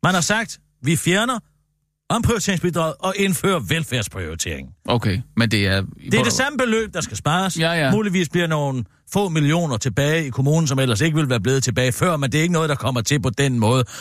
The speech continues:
Speaker 1: at betyde et gigantisk velfærdsløft, som man må sige, at Socialdemokraterne
Speaker 2: <clears throat>
Speaker 1: tid har fået mandat til at indføre netop på baggrund af det foregående
Speaker 2: Mm.
Speaker 1: valg.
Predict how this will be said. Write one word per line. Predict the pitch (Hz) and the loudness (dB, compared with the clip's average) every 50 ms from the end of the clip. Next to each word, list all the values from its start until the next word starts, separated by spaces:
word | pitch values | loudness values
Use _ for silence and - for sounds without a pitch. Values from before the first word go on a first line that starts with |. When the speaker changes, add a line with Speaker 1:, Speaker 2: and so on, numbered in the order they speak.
| - - - | -12 -6 -4
Speaker 1:
at | 151 147 | -2 0
betyde | 147 143 - - - 208 196 185 185 - | 0 0 0 2 2 2 2 2 0 -2
et | 170 - | -4 -2
gigantisk | - 180 151 113 185 180 175 151 - 127 113 - 78 | 0 0 0 0 0 0 0 0 -2 -2 -2 0 0
velfærdsløft, | 156 147 139 - - 147 123 - 120 135 127 - - | 0 0 2 2 0 0 0 0 0 0 0 0 0
som | 143 131 | 0 2
man | 131 127 127 | 2 0 0
må | 131 127 | 0 0
sige, | 113 - - 147 147 | 0 2 2 2 2
at | 139 - | 2 0
Socialdemokraterne | 98 98 - 131 131 123 117 104 - - 98 110 113 113 95 95 87 | -2 -2 0 0 0 2 2 0 0 2 2 2 2 2 0 -2 -2
Speaker 2:
<clears throat> | - | 0
Speaker 1:
tid | - 113 107 95 - - - - - | 0 0 0 0 -2 -6 -12 -8 -4
har | - 123 | -2 -2
fået | - 139 131 120 | 0 2 2 2
mandat | 113 110 107 90 - 147 139 117 - | 2 2 0 2 0 0 0 0 -2
til | - - 156 | -2 0 0
at | 147 139 123 | 2 0 0
indføre | 117 120 127 120 - - 151 139 120 107 | 0 0 0 0 0 0 0 0 0 -2
netop | 95 82 117 120 120 113 - | 0 0 2 2 2 0 0
på | - 107 | -2 -2
baggrund | 87 101 98 101 87 98 101 92 | 0 0 0 0 0 0 0 0
af | 90 | 0
det | 85 80 | 0 2
foregående | - 107 101 101 110 104 92 - _ _ _ _ _ - - 127 117 110 110 107 - - - 107 92 87 82 | 2 2 4 4 2 2 0 -4 _ _ _ _ _ -2 0 2 2 2 2 0 -4 -4 -2 -2 0 0 -2
Speaker 2:
Mm. | 80 - | -4 -6
Speaker 1:
valg. | - - - | -6 -8 -10